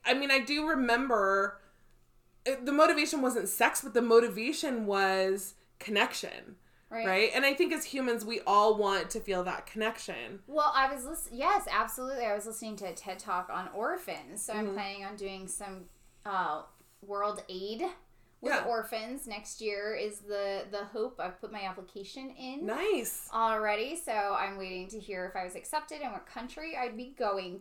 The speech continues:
Speaker 2: to.
Speaker 1: Okay.
Speaker 2: But, so I've been listening, you know, learning. And orphans, they were talking about research that's been done. We need touch.
Speaker 1: Like, on attachment.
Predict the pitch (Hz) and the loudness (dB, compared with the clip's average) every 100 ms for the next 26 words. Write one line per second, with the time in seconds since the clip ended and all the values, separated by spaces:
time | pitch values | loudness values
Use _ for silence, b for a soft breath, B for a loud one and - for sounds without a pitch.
0 | - 196 185 202 202 208 196 175 226 208 | -6 -6 -4 -6 -2 -2 -2 -4 -2 0
1 | 214 214 202 196 320 392 226 214 208 202 | -2 -8 -10 -10 -8 -8 -8 -8 -10 -12
2 | 220 190 180 208 233 226 240 226 202 214 | -12 -12 -12 -14 -10 -6 -4 -6 -8 -12
3 | - - b b b b - 240 226 208 | -16 -20 b b b b -8 -4 0 2
4 | 208 202 208 262 302 - 196 214 202 196 | 2 0 -2 -2 -2 -4 -8 -4 -4 -4
5 | 208 208 202 185 175 180 196 185 180 180 | -10 -10 -8 -4 -4 -6 -8 -6 -10 -12
6 | - - 190 185 - 208 196 202 277 - | -18 -12 -8 -8 -8 -10 -8 -4 -4 -2
7 | 247 277 247 - 190 214 - 214 208 185 | -6 -6 -8 -4 0 0 2 4 4 0
8 | 202 180 - 165 | -6 -8 -10 -12